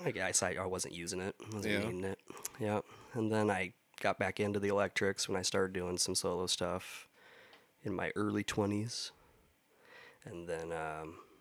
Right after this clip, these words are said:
Speaker 1: yeah, I've, it's just been kind of swapping and changing gear for the longest time. <laughs> It's
Speaker 2: Yeah.
Speaker 1: just kinda nonstop.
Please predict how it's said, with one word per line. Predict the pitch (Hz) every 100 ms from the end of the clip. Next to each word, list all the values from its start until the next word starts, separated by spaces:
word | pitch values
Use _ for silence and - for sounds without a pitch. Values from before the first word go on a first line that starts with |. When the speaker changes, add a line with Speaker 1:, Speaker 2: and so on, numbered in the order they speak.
| _ _ _ _ _ _ _ _ _ -
Speaker 1:
yeah, | 113 71
I've, | 87 98
it's | 104
just | - 117 -
been | 92
kind | - 95 95
of | 85 - _ -
swapping | - 92 87 95 92
and | 85
changing | 98 90 90 87
gear | 82 80 85
for | -
the | 87
longest | 78 87 - -
time. | 82 92 104 107 - - -
<laughs> | - 131 123
It's | 127
Speaker 2:
Yeah. | 131 131
Speaker 1:
just | 113 147
kinda | 135 113
nonstop. | 104 87 95 - 85